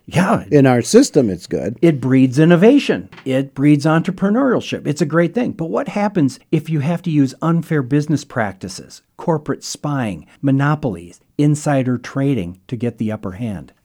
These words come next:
Speaker 1: That's conquer and dominate. Here you go. In business, subdue and ruling fairly, you would pay your employees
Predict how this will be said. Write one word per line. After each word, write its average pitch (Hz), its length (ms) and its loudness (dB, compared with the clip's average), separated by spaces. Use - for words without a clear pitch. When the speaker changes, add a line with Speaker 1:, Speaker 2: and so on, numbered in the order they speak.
Speaker 1:
That's 107 460 -4
conquer 98 360 -6
and 110 120 -4
dominate. 143 560 -2
Here 208 220 0
you 208 100 0
go. 202 260 0
In 156 160 2
business, 165 400 0
subdue 147 360 2
and 139 200 2
ruling 139 580 0
fairly, 107 520 -2
you 151 300 0
would 160 160 -2
pay 196 240 -2
your 143 280 2
employees 185 640 2